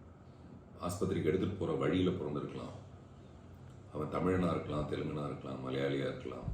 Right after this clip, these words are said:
கன்னடனா, கன்னடக்காரரா இருக்கலாம், அவன் யாரா வேணாலும் இருக்கலாம். இப்ப சமீபத்துல வெள்ளத்துல ஒரு குழந்தை பிறந்தது. நிறைய குழந்தைகள் இக்கட்டுல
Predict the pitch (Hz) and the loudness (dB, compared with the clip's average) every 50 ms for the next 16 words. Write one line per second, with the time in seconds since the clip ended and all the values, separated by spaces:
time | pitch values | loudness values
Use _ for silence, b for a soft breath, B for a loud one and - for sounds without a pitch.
0 | - - 65 67 71 73 73 71 67 65 64 - - - 67 71 73 73 69 71 | -2 -4 -4 -4 -2 -2 -2 -2 -2 -4 -4 -6 -6 -6 -2 -2 0 0 0 0
1 | 69 - 65 - - - - - - - - - B B B B B B B B | -2 -2 -2 -4 -4 -6 -6 -8 -8 -8 -8 -12 B B B B B B B B
2 | B B B B B - - - - - - - 90 90 87 90 104 - - 120 | B B B B B -18 -18 -18 -16 -10 -4 0 2 4 6 6 6 6 4 4
3 | 110 107 104 101 95 92 95 98 - - - - - - - 98 98 95 92 113 | 4 6 6 8 8 8 6 4 2 0 -2 -2 -2 -2 0 2 2 4 6 6
4 | 127 101 98 107 120 123 117 95 90 92 98 - - - - 107 95 90 78 73 | 6 4 4 2 2 2 4 6 6 6 6 4 2 2 4 4 6 6 6 4
5 | 69 67 65 67 67 65 - - - - - - 76 76 78 76 71 69 69 67 | 4 4 2 2 0 0 -2 -4 -6 -6 -4 0 0 2 2 2 0 0 -2 -2
6 | 67 67 65 64 65 - - - - - 67 73 78 82 78 - 73 69 67 67 | -2 -2 -2 -2 -4 -6 -10 -12 -12 -8 -4 -2 0 0 0 0 -2 -2 -2 0
7 | 65 - - - - - - 73 - - - - - 67 67 - - - 67 65 | 0 -2 -2 -4 -6 -10 -10 -10 -10 -8 -4 -2 -2 -2 -2 -4 -4 -4 -2 -2
8 | - | -4